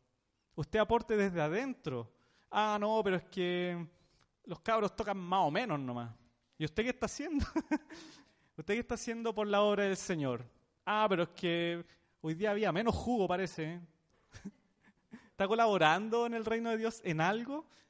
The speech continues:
Siempre hay algo que hacer, siempre. Ordena la silla, barrer, que el baño, que los vasos, que los cables. Siempre hay algo que hacer. Usted va a ser parte de la reconstrucción, de la restauración,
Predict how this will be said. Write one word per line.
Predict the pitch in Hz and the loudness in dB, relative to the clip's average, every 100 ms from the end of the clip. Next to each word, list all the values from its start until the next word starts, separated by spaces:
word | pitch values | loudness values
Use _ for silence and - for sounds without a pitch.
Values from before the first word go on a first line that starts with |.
| _ | _
Siempre | - 233 285 277 262 | -4 0 0 2 4
hay | |
algo | 226 185 | 4 2
que | 160 | 0
hacer, | 165 143 123 | -2 -4 -10
siempre. | - - 247 196 - 127 117 _ _ _ | -8 -2 0 -2 -6 -8 -8 _ _ _
Ordena | 170 160 156 165 | -2 -2 0 -2
la | 160 151 | 0 -2
silla, | - 254 254 240 214 | -2 -6 -4 -2 0
barrer, | 190 190 214 226 226 - | 0 0 -2 -2 -4 -4
que | |
el | 175 180 | -6 -4
baño, | 214 214 214 190 | -4 -4 -6 -6
que | 175 | -4
los | 165 156 | -6 -4
vasos, | 220 214 - 185 _ | -2 -2 -4 -12 _
que | 180 170 170 156 _ - | -10 -6 -6 -8 _ -8
los | 160 | -8
cables. | - 233 220 208 190 190 185 - _ _ - _ _ | -2 0 2 2 0 -2 -6 -10 _ _ -20 _ _
Siempre | - - 247 226 | -12 -8 -4 -2
hay | 180 | 0
algo | 160 147 | 0 -2
que | |
hacer. | 135 - 135 123 _ - | -6 -10 -14 -14 _ -14
Usted | 156 - 202 | -12 -2 0
va | |
a | 196 | 0
ser | 185 147 | -2 -6
parte | _ 240 247 247 - 262 269 - | _ 0 0 0 -8 -6 -6 -10
de | 165 175 | -6 -2
la | 175 | 0
reconstrucción, | 180 185 180 - 180 - 240 233 240 - _ _ _ | -2 -4 -6 -6 -8 -8 -4 -4 -4 -12 _ _ _
de | 160 165 | -4 0
la | 170 | 0
restauración, | 175 - 175 170 160 - 254 294 | 0 -2 0 0 -2 -2 -2 -2